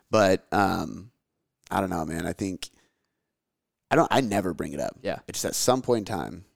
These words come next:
Speaker 1: somebody always
Speaker 2: Yep.
Speaker 1: asks
Speaker 2: Yeah,
Speaker 1: the
Speaker 2: it's,
Speaker 1: question.
Speaker 2: it's happened for, it's happened less for me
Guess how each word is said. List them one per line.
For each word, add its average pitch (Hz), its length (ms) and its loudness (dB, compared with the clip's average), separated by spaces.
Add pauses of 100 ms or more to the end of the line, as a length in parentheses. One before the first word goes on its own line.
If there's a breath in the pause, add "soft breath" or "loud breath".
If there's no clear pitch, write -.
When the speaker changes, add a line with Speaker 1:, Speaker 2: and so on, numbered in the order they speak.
(160)
Speaker 1:
somebody 90 400 -4
always 85 680 -2
Speaker 2:
Yep. - 180 -4
Speaker 1:
asks - 80 -20 (280)
Speaker 2:
Yeah, 123 100 2
Speaker 1:
the 147 40 4 (100)
Speaker 2:
it's, - 60 -12
Speaker 1:
question. - 320 -4
Speaker 2:
it's 156 160 2
happened 170 380 2
for, - 140 -10 (120)
it's 120 240 2 (100)
happened 135 460 -4
less 95 220 0
for 123 180 -6
me 101 260 -6